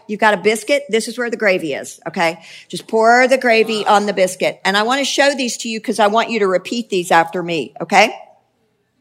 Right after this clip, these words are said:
All right. So I'm gonna declare this and I want you to say it with me. Okay. We're gonna do this. It's like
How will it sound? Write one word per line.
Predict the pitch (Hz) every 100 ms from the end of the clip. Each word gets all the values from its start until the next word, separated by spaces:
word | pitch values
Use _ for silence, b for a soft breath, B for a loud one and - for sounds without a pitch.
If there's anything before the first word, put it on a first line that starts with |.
| _ _ _ _ _ _ _ _ _ _ _ _ _ _ -
All | 196
right. | 220 190 156 -
So | 196
I'm | 233
gonna | 277 254
declare | 214 - 262 247 262
this | 247 240 - - _ _ _ _ -
and | 196
I | 202
want | 220 254 -
you | 254
to | 240 - 240
say | 220 - 254 262
it | 262
with | 240 233
me. | 180 160
Okay. | 165 214 208
We're | 214
gonna | 214 240
do | 220 240
this. | 185 160 190
It's | 175
like | 202 185 180